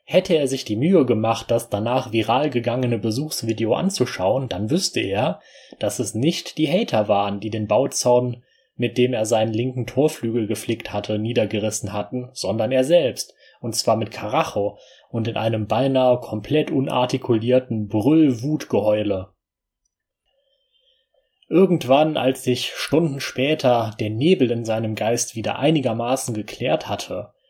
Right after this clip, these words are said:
und er sich eine Erklärung für das Geschehene und warum alles die Hater gewesen waren, zusammengerendert hatte, starrte er auf sein Zimmer. Er starrte auf die halb vergammelten Futtermaschinen,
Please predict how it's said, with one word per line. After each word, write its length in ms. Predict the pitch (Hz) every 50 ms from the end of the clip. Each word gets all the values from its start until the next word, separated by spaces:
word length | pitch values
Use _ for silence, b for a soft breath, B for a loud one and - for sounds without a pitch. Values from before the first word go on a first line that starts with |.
| _ _ _ _
und 200 | 127 127 131 123
er 120 | 117 117
sich 220 | 117 127 123 - -
eine 180 | 113 113 113
Erklärung 640 | 107 104 104 - - - 127 139 147 131 127 120 113
für 180 | - - 127 113
das 220 | 113 107 - -
Geschehene 640 | - 101 - - 123 123 123 120 117 113 107 104 107
und 360 | 113 110 107 107 104 - -
warum 340 | - - - 143 170 165 -
alles 360 | - 131 135 131 113 - -
die 120 | - 107
Hater 320 | 104 135 170 180 - 127 117
gewesen 460 | 110 110 101 113 113 107 107 110 107
waren, 300 | 104 98 98 98 98 98
zusammengerendert 960 | - - 110 98 113 131 170 160 127 113 113 98 110 107 107 104 98 - -
hatte, 360 | 107 107 - - 92 90 - - _ _ _
starrte 520 | _ - - - 147 151 170 165 - - 131
er 180 | 123 123 117
auf 120 | 117 117 -
sein 280 | - 123 107 107 110
Zimmer. 460 | - - 117 107 95 92 92 - - _ _ _ _ _ _ _ _
Er 140 | - 98 92
starrte 540 | - - - 117 123 143 147 139 - 127 113
auf 220 | 113 113 110 -
die 200 | - - 107 107
halb 280 | - - 127 131 - -
vergammelten 720 | - - - 110 107 120 120 131 127 120 120 - - 113 110
Futtermaschinen, 1000 | - - 131 - - 117 110 107 104 - - - 110 107 104 101 98 95 b